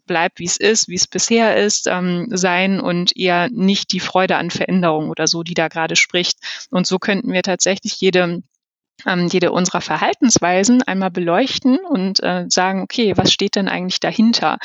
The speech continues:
Warum sind mir plötzlich gewisse Dinge wichtig? Warum möchte ich vielleicht gewisse Sachen nicht?“ Und einfach schon mal sich diese Frage zu stellen, welches, ähm, was ist so die Basis von dem Ganzen, finde ich, äh, führt ganz gut zu dieser Wertebetrachtung.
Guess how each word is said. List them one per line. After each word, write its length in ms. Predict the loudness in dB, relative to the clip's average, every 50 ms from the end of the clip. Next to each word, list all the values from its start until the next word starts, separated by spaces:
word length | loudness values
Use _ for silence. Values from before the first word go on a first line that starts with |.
| -10 -12 -12 -8 0
Warum 260 | 0 2 4 4 4
sind 220 | 4 4 2 2
mir 120 | 0 -2 -2
plötzlich 420 | 0 0 0 0 2 0 0 0
gewisse 340 | -2 -2 -2 -2 -2 -2 -2
Dinge 320 | -2 -2 0 0 0 0
wichtig? 520 | 0 -2 -2 -2 0 0 0 0 0 -4 -4
Warum 320 | 0 0 2 2 2 2 2
möchte 300 | 0 0 0 0 -2 0
ich 140 | 0 0
vielleicht 300 | -2 -2 -2 -4 -4 -4
gewisse 340 | -6 -2 -2 0 0 0 0
Sachen 360 | 0 0 0 0 0 2 4
nicht?“ 300 | 4 4 2 0 -2 -6 -10 -12 -12 -12 -10 -6
Und 80 | -4 -2
einfach 320 | -2 -4 -4 -6 -4 -2
schon 160 | 0 0 2
mal 100 | 0 0
sich 160 | 0 -2 -4
diese 220 | -2 -4 -4 -4 -2
Frage 400 | -2 0 0 0 0 0 -2 -2
zu 160 | -2 0 0
stellen, 480 | 2 0 2 2 2 2 2 0 -2 -4 -6 -12 -14 -14 -16 -18
welches, 840 | -16 -12 -4 0 0 2 2 2 0 0 0 0 2 2 2 0 -2 0
ähm, 260 | 0 0 0 0 -2 -4 -8 -4
was 240 | -4 -2 -2 -2
ist 100 | -2 0
so 100 | 0 0
die 120 | 0 -2 -2
Basis 460 | 0 0 0 2 2 2 2 0 -2
von 160 | 0 0 0
dem 160 | 0 0 0
Ganzen, 480 | 0 2 2 4 2 2 2 0 0 -2
finde 340 | 0 -2 -2 0 0 0 0
ich, 160 | 0 0 0
äh, 120 | 0 0 0
führt 320 | -2 -2 0 -2 -2 0
ganz 280 | 0 -2 0 0 -2 -2
gut 200 | -2 -6 -4 -4
zu 160 | -2 -4 -2
dieser 400 | 0 0 2 2 4 4 2 0 -2
Wertebetrachtung. 1040 | -4 -2 0 0 2 0 -2 -4 -2 -4 -4 -2 -2 -4 -4 -4 -6 -2 0 0